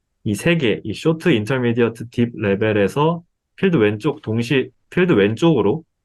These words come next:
동시에 뛰어나가는 그런 플레이예요. 이때 쿼터백은 가장 긴 라우트를 뛰는 리시버,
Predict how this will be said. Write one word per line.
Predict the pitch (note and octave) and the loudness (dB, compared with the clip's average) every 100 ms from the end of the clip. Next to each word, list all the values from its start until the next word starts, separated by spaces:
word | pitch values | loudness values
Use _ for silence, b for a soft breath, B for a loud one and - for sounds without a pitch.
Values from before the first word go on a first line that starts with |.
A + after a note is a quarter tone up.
| _ _ | _ _
동시에 | - A#2+ C3+ D3+ A#2+ | -4 -2 0 0 0
뛰어나가는 | E3 G3 G2 F#2 F#2+ F#2 | 0 2 0 -2 -4 -6
그런 | F#2 F#2 | -6 -6
플레이예요. | F#2+ D3 D3 F2 E2 E2 E2+ _ _ _ _ _ B B B - | -2 0 0 0 -4 -8 -10 _ _ _ _ _ B B B -6
이때 | B2 D#3 | 0 0
쿼터백은 | F3 G3 A3 G#3+ F3+ E3 F3+ G#3 | 0 -2 0 0 0 2 0 -2
가장 | - A#2+ D3+ | -4 -2 -2
긴 | B2+ D3+ B2 | 0 0 0
라우트를 | G#2 A#2+ C#3 A#2+ A#2+ | 0 -2 -2 -2 -2
뛰는 | C#3+ C3+ B2 | -4 -2 -4
리시버, | G2 - G2+ F#2 E2+ | -4 -6 -6 -4 -4